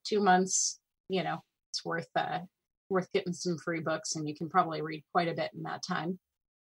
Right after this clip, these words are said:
And I have, um, I have some links here that I can, uh, send you guys. Uh, you can play ridiculous games with your friends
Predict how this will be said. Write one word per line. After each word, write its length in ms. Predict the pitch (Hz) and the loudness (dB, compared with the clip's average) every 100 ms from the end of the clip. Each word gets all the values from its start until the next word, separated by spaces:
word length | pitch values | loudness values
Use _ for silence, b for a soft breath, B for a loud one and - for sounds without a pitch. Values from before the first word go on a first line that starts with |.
| _ _ _ _ - | _ _ _ _ 0
And 120 | 220 | 6
I 40 | 226 | 8
have, 280 | 233 220 196 | 10 10 10
um, 360 | 170 160 160 _ _ _ _ _ | 8 6 0 _ _ _ _ _
I 60 | 202 | 2
have 180 | 202 185 | 4 4
some 160 | 185 | 0
links 360 | 165 165 170 - | 2 0 0 0
here 280 | 180 160 156 185 165 | 0 -2 -4 -8 -6
that 100 | 160 | -6
I 100 | 160 175 | -6 -8
can, 160 | 160 160 | -8 -8
uh, 180 | 160 160 | -10 -10
send 300 | - 175 160 | -4 -4 -4
you 60 | 160 | -4
guys. 420 | 160 175 - - _ _ _ _ _ _ B B B _ | -4 -2 -4 -6 _ _ _ _ _ _ B B B _
Uh, 60 | 165 | -2
you 180 | - 208 | -2 0
can 140 | 247 | 6
play 180 | 247 233 | 6 8
ridiculous 580 | 214 214 220 226 214 - | 8 8 8 6 6 6
games 340 | 202 220 254 | 6 6 4
with 140 | 254 220 | 4 6
your 100 | 208 | 6
friends 440 | - 196 214 | 8 8 8